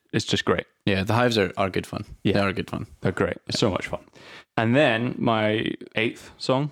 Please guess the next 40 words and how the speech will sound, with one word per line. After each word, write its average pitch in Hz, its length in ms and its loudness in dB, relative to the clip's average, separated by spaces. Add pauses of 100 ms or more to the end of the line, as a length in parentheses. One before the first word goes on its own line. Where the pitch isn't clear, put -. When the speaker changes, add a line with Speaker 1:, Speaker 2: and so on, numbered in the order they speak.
(160)
Speaker 1:
is 127 200 2
gonna 127 220 2
be 135 540 0 (260)
You 135 240 6
Could - 180 0
Easily 123 300 4
Have 107 240 0
Me 98 180 0 (140)
by 101 160 2
Metronomy. 95 500 0 (460)
Speaker 2:
All 156 80 6
right, 175 200 6
okay. 120 240 0
Speaker 1:
Do 147 120 0
you 127 60 4
know 131 140 4
this 131 160 0
one? 135 200 4 (260)
Speaker 2:
I 139 60 2
don't 180 120 6
know 185 60 6
if 151 80 2
I 151 60 4
know 139 140 4
this 127 200 2
one. 95 240 -2 (200)
Speaker 1:
Probably 175 440 4
the, 139 140 4
gotta 139 300 2
be 131 80 4
the 123 100 4
weirdest 123 560 4
off-cut - 600 -2
choice - 440 -2
from 120 100 4
an 120 60 4
Speaker 2:
Metronomy 143 420 4
are 101 100 4
good, 104 280 2
though. - 80 0